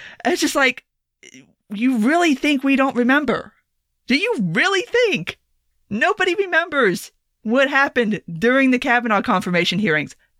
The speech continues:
I remember. I covered 'em. That's still the wildest shit I have ever seen.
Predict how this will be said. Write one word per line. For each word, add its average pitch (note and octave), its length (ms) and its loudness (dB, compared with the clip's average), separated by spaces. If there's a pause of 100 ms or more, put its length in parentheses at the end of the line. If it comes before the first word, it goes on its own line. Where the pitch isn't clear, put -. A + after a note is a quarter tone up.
(120)
I D3 140 0
remember. A3+ 540 0 (560)
I - 140 -2
covered G#4+ 360 -2
'em. - 200 -6 (500)
That's - 240 -4
still D4+ 580 0 (480)
the A#3+ 180 0
wildest B3+ 480 0
shit C4 200 0
I B3+ 100 4
have A#3 120 0
ever A#3+ 180 2
seen. B3+ 400 -2